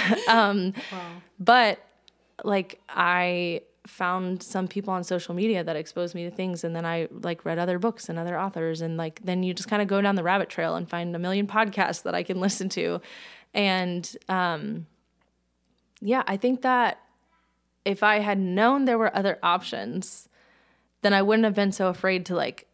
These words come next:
Speaker 1: study it, you know? Or, like, for people who are deconstructing, and there's been, like, s-, even some family members who have been kinda struggling with some of those questions, not necessarily at a point where they're, like,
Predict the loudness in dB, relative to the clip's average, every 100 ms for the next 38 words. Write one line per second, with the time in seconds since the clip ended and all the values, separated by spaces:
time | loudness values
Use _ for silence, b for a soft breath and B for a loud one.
0 | _ -10 0 2 2 0 -4 -2 0 2
1 | 0 -2 B B B B 0 0 0 -2
2 | 0 -2 0 2 2 0 -4 -4 -8 -2
3 | -4 -2 -4 -2 -2 -4 -4 B -2 0
4 | 2 0 0 2 0 0 -6 -2 0 0
5 | 0 2 2 0 -4 _ -4 -2 -2 -2
6 | -2 -2 -2 -4 -2 -2 -4 -2 -2 0
7 | 0 2 0 0 -4 -2 -2 -2 -4 -4
8 | -2 0 -2 -4 -2 -2 -2 -4 -4 -4
9 | -2 -4 -6 -10 -8 -8 -6 -6 -6 -10